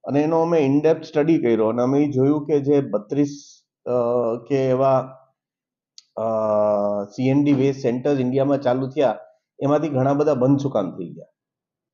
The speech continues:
હવે એનો in depth સ્ટડી કર્યો અમે અમદાવાદ, સુરત, નોઈડા, દિલ્હી, બેંગ્લોર અને, અ, શ્રીનગર, આ, આ જુદા જુદા લોકેશન્સમાં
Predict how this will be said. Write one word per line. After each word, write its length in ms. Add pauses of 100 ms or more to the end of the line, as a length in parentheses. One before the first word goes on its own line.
(160)
હવે 140
એનો 180
in 80
depth 260
સ્ટડી 360
કર્યો 260
અમે 220
અમદાવાદ, 580
સુરત, 540 (380)
નોઈડા, 600
દિલ્હી, 680 (380)
બેંગ્લોર 600
અને, 600 (320)
અ, 200
શ્રીનગર, 760 (220)
આ, 60 (380)
આ 20
જુદા 300
જુદા 420
લોકેશન્સમાં 720